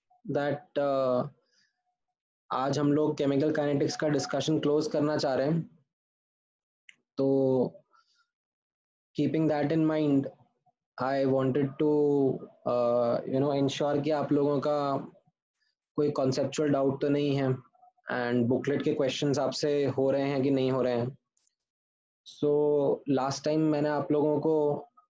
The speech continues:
uh, if I remember, let me just quickly go through this। Last week हम लोगों ने discussion करा था, तो मैंने आपको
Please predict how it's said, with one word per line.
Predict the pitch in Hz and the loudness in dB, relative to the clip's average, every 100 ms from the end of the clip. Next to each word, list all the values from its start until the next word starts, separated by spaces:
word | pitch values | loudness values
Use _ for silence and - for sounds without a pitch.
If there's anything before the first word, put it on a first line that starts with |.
| - | -6
uh, | 127 127 123 127 | -2 0 2 2
if | 127 - - - - _ _ _ _ _ _ _ | 0 -4 -20 -20 -20 _ _ _ _ _ _ _
I | 127 123 | 0 2
remember, | 120 123 135 135 131 - 135 | 2 2 2 0 -2 -6 -4
let | 127 123 | -4 0
me | 135 131 | 0 0
just | 127 - | 0 -2
quickly | 131 - 135 127 | -2 0 0 2
go | 123 | 0
through | - 135 123 | 0 0 2
this। | 131 - 127 | -2 -4 -4
Last | 127 127 - | -2 -4 -2
week | 151 139 - _ _ _ _ _ _ _ | 0 0 -4 _ _ _ _ _ _ _
हम | 139 139 | 0 2
लोगों | 143 139 147 | 2 2 2
ने | 147 151 147 147 143 - - - _ _ _ - | 0 0 0 0 0 -4 -12 -20 _ _ _ -6
discussion | 131 135 - 139 - 147 | -4 -2 -2 -4 -2 -2
करा | 143 143 147 | 0 0 0
था, | 156 180 - - _ _ _ _ _ | 0 -2 -6 -16 _ _ _ _ _
तो | 135 | 0
मैंने | 139 147 | 0 0
आपको | 143 139 - 151 151 147 | -2 -4 -2 2 2 2